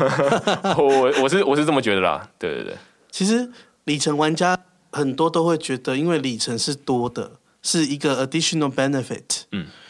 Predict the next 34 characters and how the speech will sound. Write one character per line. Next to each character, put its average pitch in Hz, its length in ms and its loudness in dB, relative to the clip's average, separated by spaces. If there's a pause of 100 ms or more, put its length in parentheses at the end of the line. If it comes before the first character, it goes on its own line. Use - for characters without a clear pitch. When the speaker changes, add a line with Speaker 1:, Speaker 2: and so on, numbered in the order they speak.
(260)
Speaker 2:
但 202 100 4
是 196 100 6
我 127 260 2
向 160 320 0
来 127 160 0 (100)
认 147 220 2
为 117 100 -2
的 117 100 -4
就 - 140 -8
不 117 160 -10
是 131 140 -2
这 123 220 -2
样， 120 140 -2
我 120 120 -2
认 160 160 2
为 135 100 2
里 123 100 0
程 113 200 -2
是 139 160 0
有 117 100 2
价 117 240 -2
的， - 220 -12 (400)
它 160 120 -2
像 160 200 2
钻 147 260 2
石 120 240 0
一 113 60 -4
样， 127 280 0 (340)
越 147 120 -2
大 139 220 2
颗 123 280 -2
就 117 140 -4
越 120 220 -4
贵。 113 340 -6